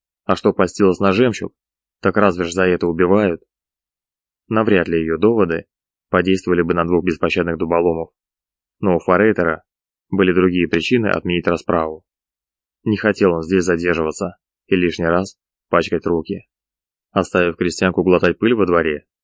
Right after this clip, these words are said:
он схватил Аниту за руку и потащил к стоявшей за изгородью карете, из которой высовывался,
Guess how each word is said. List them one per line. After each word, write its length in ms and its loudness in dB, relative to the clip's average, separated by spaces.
он 120 0
схватил 400 0
Аниту 280 0
за 180 2
руку 380 -2
и 100 2
потащил 440 0
к 40 -18
стоявшей 440 0
за 140 2
изгородью 420 2
карете, 540 -2
из 160 -4
которой 360 0
высовывался, 680 0